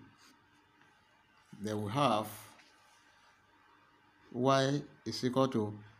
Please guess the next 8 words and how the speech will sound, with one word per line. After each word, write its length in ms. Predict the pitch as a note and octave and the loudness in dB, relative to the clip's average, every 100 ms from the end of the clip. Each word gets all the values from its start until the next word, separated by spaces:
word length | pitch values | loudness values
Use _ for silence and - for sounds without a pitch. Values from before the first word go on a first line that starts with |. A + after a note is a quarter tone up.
| _ _ - - | _ _ -18 -6
one 680 | B2+ D#3+ A#2+ A2 A#2+ C#3+ - - - _ _ - - | 2 4 4 4 2 0 -6 -20 -20 _ _ -12 2
plus 320 | C#3+ C#3+ - | 4 4 0
or 120 | G#2+ G#2+ | -2 4
minus 760 | A#2+ B2 B2+ B2+ C3 - - - _ _ _ _ _ _ _ _ | 6 6 4 4 2 -4 -16 -20 _ _ _ _ _ _ _ _
square 380 | - - D3+ C#3+ | -16 -4 4 6
root 180 | B2 A#2 | 6 2
of 360 | G2+ G#2 - - - _ _ - | -2 -4 -12 -18 -20 _ _ -16
five 580 | - - C#3 G#2 F#2 G2 | -8 0 2 2 0 -4